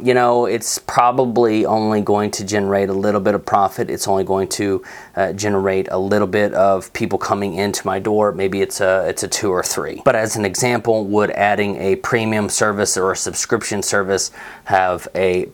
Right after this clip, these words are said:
major or minor impact on your business? And we'll talk about how that would apply to ease and confidence here in a second, because while it might be highly profitable,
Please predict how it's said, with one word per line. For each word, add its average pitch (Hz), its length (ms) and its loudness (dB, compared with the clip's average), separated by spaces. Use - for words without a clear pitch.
major 113 720 2
or 107 220 2
minor 101 500 0
impact 92 640 -2
on 87 480 0
your 85 440 0
business? 92 560 -2
And 98 280 0
we'll 98 140 4
talk 87 280 0
about 85 160 2
how 92 220 2
that 85 240 2
would 92 100 2
apply 87 440 2
to 90 420 -2
ease 113 400 0
and 87 120 -4
confidence 95 560 -2
here 95 160 -2
in 82 80 -6
a - 40 -8
second, 127 380 0
because 98 420 -2
while 107 240 4
it 95 60 0
might 95 200 0
be 95 120 -4
highly 95 300 0
profitable, 113 960 2